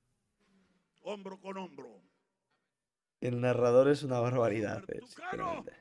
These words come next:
Speaker 1: atacan. Quiero verlos. Vamos a ver, deja que me lo
Speaker 2: Nada, el,
Speaker 1: ponga para
Speaker 2: el
Speaker 1: ver.
Speaker 2: camarógrafo no nos deja ver los
Speaker 1: Pasando ahí
Speaker 2: supertucanos.
Speaker 1: las unidades mecanizadas. ¿Eh?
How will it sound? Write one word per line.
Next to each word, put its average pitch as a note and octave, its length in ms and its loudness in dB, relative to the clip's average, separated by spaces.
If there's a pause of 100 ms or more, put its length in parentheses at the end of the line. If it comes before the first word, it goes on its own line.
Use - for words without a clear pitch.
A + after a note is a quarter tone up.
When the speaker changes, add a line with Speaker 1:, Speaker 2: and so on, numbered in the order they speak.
(160)
Speaker 1:
atacan. F#3+ 840 -14 (320)
Quiero A3+ 280 -16
verlos. F#3 340 -16 (1800)
Vamos B2+ 200 -20
a C3+ 60 -16
ver, C#3 80 -20
deja C3+ 200 -20
que - 100 -20
me - 100 -20
lo A#2 80 -20
Speaker 2:
Nada, C#3+ 340 8
el, B2+ 80 4
Speaker 1:
ponga - 120 -10
para - 120 -4
Speaker 2:
el C#3+ 60 4
Speaker 1:
ver. C3 80 0
Speaker 2:
camarógrafo E3 680 10
no E3+ 120 6
nos E3 200 6
deja D3+ 240 6
ver D3+ 140 6
los C#3+ 160 4
Speaker 1:
Pasando C3+ 180 2
ahí B2+ 60 0
Speaker 2:
supertucanos. A#2 680 -4
Speaker 1:
las A#2+ 160 -20
unidades C3+ 680 -18
mecanizadas. C#3 1040 -20 (920)
¿Eh? C#3+ 260 -16